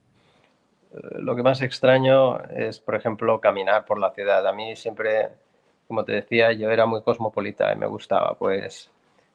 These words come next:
descubrir nuevos restaurantes, nuevos clubs,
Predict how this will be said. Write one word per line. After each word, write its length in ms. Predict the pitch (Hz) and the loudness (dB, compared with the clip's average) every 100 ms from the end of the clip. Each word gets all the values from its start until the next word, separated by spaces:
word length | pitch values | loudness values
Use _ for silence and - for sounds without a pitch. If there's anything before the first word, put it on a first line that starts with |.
| - | -10
descubrir 560 | 110 - 104 107 104 | -10 -8 -4 -4 -2
nuevos 540 | 107 98 101 101 104 - | 0 2 4 2 0 -4
restaurantes, 800 | 104 101 101 101 117 123 123 117 | -2 0 2 2 2 -2 -2 -2
nuevos 260 | 107 104 | -2 -4
clubs, 680 | - 131 131 127 - - - | -4 0 0 -2 -8 -18 -18